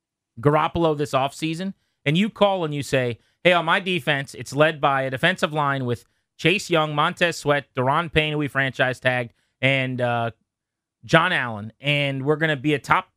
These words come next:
ten defense for the third time in four years. And on top of that, you're gonna be throwing to McLaurin,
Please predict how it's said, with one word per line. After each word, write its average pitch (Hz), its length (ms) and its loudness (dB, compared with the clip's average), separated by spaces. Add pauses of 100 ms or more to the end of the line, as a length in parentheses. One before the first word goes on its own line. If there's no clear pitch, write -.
ten 185 240 0
defense 139 520 -4
for - 120 -6
the 120 80 -4
third 156 280 0
time 160 200 2
in 147 80 -6
four 156 220 -2
years. 110 420 -6 (380)
And 147 80 0
on 147 140 0
top 185 260 0
of 160 140 -2
that, 185 340 2 (420)
you're 160 120 4
gonna 175 140 -2
be 160 100 2
throwing 160 360 0
to 143 80 -4
McLaurin, 170 680 -2